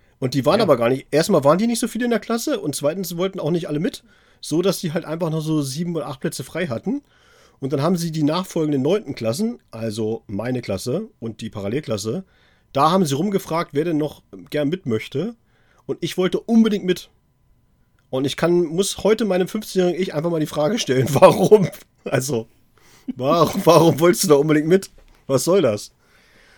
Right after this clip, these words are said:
Speaker 1: Und, äh, die haben mir da tatsächlich, in Russland haben sie mir die Schuhe geklaut, ja. Und dann mussten wir irgendwo noch, äh, irgendwie in den, in den Weiten der, der russischen Tundra Kamelfleisch essen. Und in, und in, und in Vladivostok war es arschkalt. Also ich weiß nicht, es war irgendwie, wo ich denke so, warum wollte ich das eigentlich unbedingt? Ich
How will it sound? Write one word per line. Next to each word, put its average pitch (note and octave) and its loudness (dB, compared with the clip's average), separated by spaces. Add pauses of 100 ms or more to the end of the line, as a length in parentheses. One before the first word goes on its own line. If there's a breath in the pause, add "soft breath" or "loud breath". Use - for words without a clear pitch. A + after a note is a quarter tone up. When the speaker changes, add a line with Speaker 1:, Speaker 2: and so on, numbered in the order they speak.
(220 soft breath)
Speaker 1:
Und, E3 2
äh, C#3+ 6
die D#3 0
haben F3+ 2
mir F#3+ 0
da D#3 0
tatsächlich, F3+ -2
in C#3+ 8
Russland G#3 2
haben F3+ -2
sie E3 -8
mir - -4
die A#2+ -4
Schuhe C4 2
geklaut, C4+ 2 (420)
ja. F#3 -6 (680 soft breath)
Und D3+ 0
dann D3 4
mussten F3+ 0
wir C#3+ 0
irgendwo E3+ 0
noch, D#3+ -2
äh, D#3 -6
irgendwie E3 -6
in D#3 -2
den, C#3+ 0
in D3+ -2
den C3+ -2
Weiten D#3+ -2
der, C3 0
der B2+ -2
russischen D#3 -6
Tundra D#3 -2
Kamelfleisch A3 -2
essen. G#3+ -2 (800 loud breath)
Und D3+ -2
in, D#3+ 2
und D3+ 2
in, C#3 -4 (180)
und C#3+ 0
in D3+ 2
Vladivostok D3 2
war C#3+ 2
es C3 -6
arschkalt. E3 0
Also D3 2
ich D#3 2
weiß A#3 2
nicht, E3+ 4
es - -4
war D3+ 0
irgendwie, D#3+ -4
wo D3+ -4
ich D3 -2
denke E3 -4
so, D#3 -4
warum D#3+ -2
wollte E3+ -2
ich - -10
das A#2+ -6
eigentlich G#2 -4
unbedingt? G2+ -6
Ich - -18